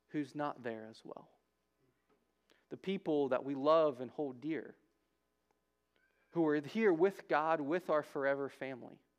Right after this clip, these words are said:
celebrating, rejoicing in the presence of God. And he promises to wipe away every tear. And I think we might be shedding a tear, not just of joy, but also of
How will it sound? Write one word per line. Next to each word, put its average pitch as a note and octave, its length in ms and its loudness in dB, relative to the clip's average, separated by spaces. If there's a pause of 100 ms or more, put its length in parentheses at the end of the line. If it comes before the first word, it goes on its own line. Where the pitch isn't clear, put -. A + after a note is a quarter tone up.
(1120)
celebrating, D3 960 4
rejoicing E3+ 640 2
in C#3+ 80 -4
the C#3 60 -6
presence F#3+ 540 -2
of C#3 260 -4
God. D#3+ 400 -2 (720)
And F3+ 60 2
he G#3 60 6
promises A3 640 4
to G#3 80 0
wipe F#3+ 300 6
away F#3 280 6 (300)
every A3+ 400 10
tear. B2 380 -4 (1800)
And C3+ 80 -8
I - 20 -12
think F#3 300 -4
we E3+ 80 2
might D3+ 240 2
be D3+ 80 -4
shedding D3 400 -4
a B2 40 -4
tear, F3 300 0
not D#3+ 220 0
just C#3+ 240 -6
of B2 180 -8
joy, E3+ 600 -4 (2000)
but B2+ 100 -6
also D3 340 2
of B2+ 100 -6